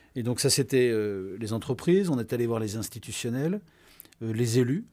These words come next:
Ça, ça, ça aussi, ça a été intéressant de voir des élus locaux. Euh, je pense à, à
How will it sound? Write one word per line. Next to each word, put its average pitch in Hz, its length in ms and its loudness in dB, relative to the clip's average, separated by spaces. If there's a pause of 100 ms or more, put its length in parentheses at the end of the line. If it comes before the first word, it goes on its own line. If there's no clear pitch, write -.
(340)
Ça, 110 180 -6
ça, 80 140 -10
ça - 120 -6
aussi, 135 220 -6
ça 143 100 -4
a 110 40 -4
été 110 100 -6
intéressant 104 440 -4
de 127 80 0
voir 113 140 -2
des 107 200 -2
élus 110 120 -2
locaux. 120 440 -2 (540)
Euh, 98 600 -8
je 87 100 -12
pense 107 300 -8
à, 87 300 -8 (520)
à 90 100 -12